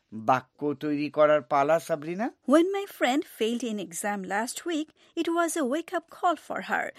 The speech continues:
Speaker 2: to be more attentive to her studies।
Speaker 1: বাহ, পরের বাক্য।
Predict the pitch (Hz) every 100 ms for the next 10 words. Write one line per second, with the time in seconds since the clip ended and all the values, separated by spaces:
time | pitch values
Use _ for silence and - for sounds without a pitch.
0 | - - 220 196 190 175 190 247 311 311
1 | 339 339 - 349 330 - 339 320 277 247
2 | - - - - - - - _ _ 127
3 | 135 - _ 131 123 123 127 123 - 170